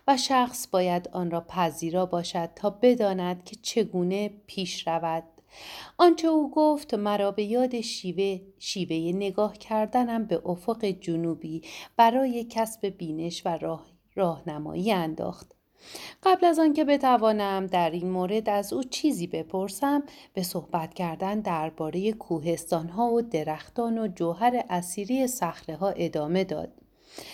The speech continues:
به نظرم رسید که کلارا فرهنگ چینی را تا آن حد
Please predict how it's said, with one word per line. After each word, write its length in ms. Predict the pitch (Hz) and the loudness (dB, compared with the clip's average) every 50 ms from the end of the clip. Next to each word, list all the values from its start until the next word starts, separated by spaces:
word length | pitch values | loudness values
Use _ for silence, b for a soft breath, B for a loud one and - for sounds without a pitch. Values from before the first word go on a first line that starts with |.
| B B B | B B B
به 100 | - 381 | 4 6
نظرم 500 | 370 370 370 359 370 349 339 339 330 302 | 6 6 6 6 6 6 6 6 6 6
رسید 560 | 302 302 285 302 - 277 262 254 254 247 247 | 4 2 0 0 0 0 2 4 2 2 0
که 160 | 247 226 220 | 0 -2 -2
کلارا 640 | 214 - - 202 185 180 175 170 165 170 165 160 165 | -2 -2 -2 0 2 2 2 2 4 4 4 4 2
فرهنگ 600 | 165 - 208 202 202 214 240 254 247 247 254 247 - | 2 0 -4 -2 -2 0 0 0 0 0 -2 -4 -6
چینی 380 | - - 240 220 214 214 208 | -6 -2 -2 0 0 0 0
را 180 | 190 196 190 190 | 0 0 0 0
تا 220 | 190 - 226 214 | -2 -2 -4 -4
آن 300 | - - - 254 262 254 | -4 -2 -2 0 2 0
حد 400 | 247 233 220 214 214 208 214 - | 0 0 0 -2 -2 -2 -4 -10